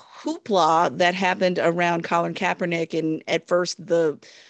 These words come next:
silence around it, and then speaking of it later, saying that, you know, kind of condemned it, and now saying, "Oh, we were wrong." You know, I'm, I'm interested to see if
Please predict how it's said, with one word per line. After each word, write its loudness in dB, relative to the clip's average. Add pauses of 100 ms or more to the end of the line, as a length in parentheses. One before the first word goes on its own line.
(120)
silence 4
around 2
it, 2
and -2
then -2
speaking -2
of 2
it 2
later, 0
saying -6
that, -2 (240)
you -2
know, -2
kind -2
of -2
condemned 2
it, 6
and 0
now 0
saying, -4
"Oh, 2
we -2
were 0
wrong." 2 (400)
You -2
know, 0
I'm, 0 (160)
I'm 2
interested -4
to 4
see 0
if 2